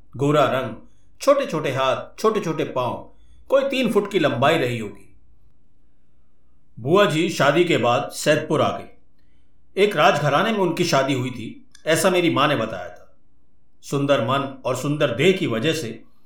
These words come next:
उनके आर्थिक आधार को किनारे रखते हुए राज परिवार ने उन्हें अपनी बहू बनाया था। बुआ पचास वर्ष की थी।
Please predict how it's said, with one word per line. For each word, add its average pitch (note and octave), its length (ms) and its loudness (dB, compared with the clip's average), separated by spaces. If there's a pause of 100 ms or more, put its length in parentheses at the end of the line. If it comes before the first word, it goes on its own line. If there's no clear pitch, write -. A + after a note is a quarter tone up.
(280)
उनके G#3+ 260 2
आर्थिक E3+ 400 4
आधार C#3+ 300 4
को D#3 140 -4
किनारे D3+ 340 2
रखते - 280 0
हुए D3 200 0
राज C#3+ 280 2
परिवार C3+ 400 2
ने A#2+ 80 -6
उन्हें C3+ 240 -4
अपनी C#3 200 -6
बहू B2 240 0
बनाया G#2 320 -4
था। - 300 -20 (680)
बुआ C#3+ 380 4
पचास C#3+ 640 0
वर्ष B2+ 180 -4
की A2 140 -12
थी। - 240 -18